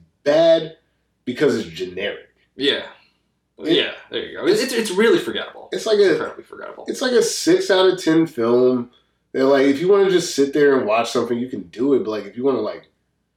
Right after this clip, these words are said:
Speaker 1: be stimulated, this is not the movie. Like, go watch, like, literally, if you wanna watch something like this, go watch Limitless. Or if you like weird jump scare murder stuff, just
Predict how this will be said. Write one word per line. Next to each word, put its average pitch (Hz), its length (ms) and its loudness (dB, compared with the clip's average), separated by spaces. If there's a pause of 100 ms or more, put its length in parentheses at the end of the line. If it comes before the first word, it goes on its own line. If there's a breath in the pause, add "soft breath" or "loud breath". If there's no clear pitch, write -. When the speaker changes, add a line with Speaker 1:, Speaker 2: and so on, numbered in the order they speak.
(160)
Speaker 1:
be 107 100 -16
stimulated, 110 760 -2
this 143 160 -6
is 147 60 -6
not 131 160 2
the 123 60 -4
movie. 135 120 -2
Like, 143 160 -2
go 180 140 4
watch, 143 280 -2
like, 160 260 0
literally, 185 540 2 (840)
if 147 120 -4
you 151 100 0
wanna 233 140 4
watch 220 180 4
something 170 260 2
like 117 140 0
this, 107 140 -8
go 117 140 0
watch 101 220 0
Limitless. 98 640 -12 (180)
Or 214 520 4
if 131 80 -4
you 139 160 4
like - 400 2 (340)
weird 127 600 0 (260 loud breath)
jump 131 220 -4
scare 127 600 2
murder 131 260 2
stuff, 143 260 -4
just - 220 -16